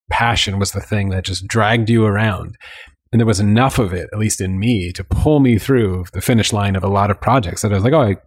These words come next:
must have just wanted to do that really badly." And that's cool. And then at some point, it's, like, just stops working, at least for me. It's like you hit thirty and you get in your early thirties, and then, like, this thing just,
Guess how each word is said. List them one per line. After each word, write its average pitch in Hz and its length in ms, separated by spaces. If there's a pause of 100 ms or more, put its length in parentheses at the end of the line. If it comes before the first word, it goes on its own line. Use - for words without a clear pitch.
(100)
must 98 360
have 92 280
just - 180
wanted 101 300
to 113 80
do 123 160
that 92 240
really 90 240
badly." 90 480 (300)
And 107 100
that's 110 180
cool. - 380 (640)
And 147 220
then 190 160
at 175 100
some 185 180
point, 190 180
it's, - 200
like, 131 140
just - 240
stops 127 300
working, 113 420
at 175 80
least 165 180
for 175 140
me. 170 160
It's 160 160
like 135 140
you 104 140
hit 117 220
thirty 123 400
and 110 120
you 101 60
get 101 140
in 117 80
your 113 140
early 113 260
thirties, 113 480
and 110 140
then, 110 160
like, 107 180
this 110 140
thing 117 180
just, 107 140